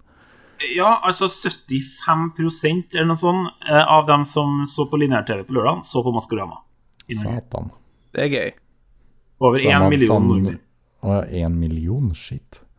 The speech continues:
Speaker 1: Ja.
Speaker 2: Det er
Speaker 1: Og jeg fatter ikke greia, for ikke kan det folkene som skal synge og synge.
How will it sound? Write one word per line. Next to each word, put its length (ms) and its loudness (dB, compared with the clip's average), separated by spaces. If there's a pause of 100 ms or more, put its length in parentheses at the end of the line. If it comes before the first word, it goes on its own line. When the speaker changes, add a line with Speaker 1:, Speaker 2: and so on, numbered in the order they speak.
(140)
Speaker 1:
Ja. 200 -6 (1080)
Speaker 2:
Det 140 -10
er 400 -10 (560)
Speaker 1:
Og 160 4
jeg 640 0
fatter 560 -4
ikke 460 -6 (180)
greia, 320 2
for 240 -6
ikke 480 -2
kan 320 2
det 80 2
folkene 400 2
som 160 -4
skal 160 -6
synge 400 0
og 160 -6
synge. 460 0